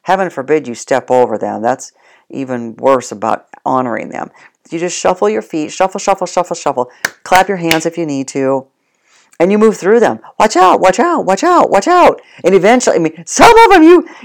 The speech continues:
you're doing this and they're just like, they're not moving. You're moving them across the floor with your feet 'cause they won't get up 'cause they're like, no, it's a big deal to them.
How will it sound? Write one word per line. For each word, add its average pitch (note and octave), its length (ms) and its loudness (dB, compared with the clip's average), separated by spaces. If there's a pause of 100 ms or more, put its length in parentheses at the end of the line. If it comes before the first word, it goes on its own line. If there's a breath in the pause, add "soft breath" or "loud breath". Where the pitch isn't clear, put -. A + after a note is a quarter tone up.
you're A3 160 2
doing A3 320 6
this G#3 120 2
and G#3 140 0
they're A3 160 4
just F3+ 220 -2
like, C#3 260 2
they're F3+ 260 4
not C#3 460 0
moving. D#3 320 -4
You're E3+ 100 -2
moving F#3 300 -2
them C#3+ 80 -2
across D3+ 280 -2
the - 100 -16
floor F#3 260 0
with D#3 140 -6
your C#3+ 80 -4
feet D#3 340 -6 (240 soft breath)
'cause C3+ 160 -10
they G3+ 240 6
won't C#3 340 0
get D3 120 0
up D3 180 2
'cause C3+ 80 -8
they're B2+ 120 2
like, B2 220 0
no, D#3+ 360 4
it's B2+ 160 -2
a A#2+ 40 -8
big D3 300 -2
deal D#3+ 260 0
to D3 100 -10
them. A2 280 -6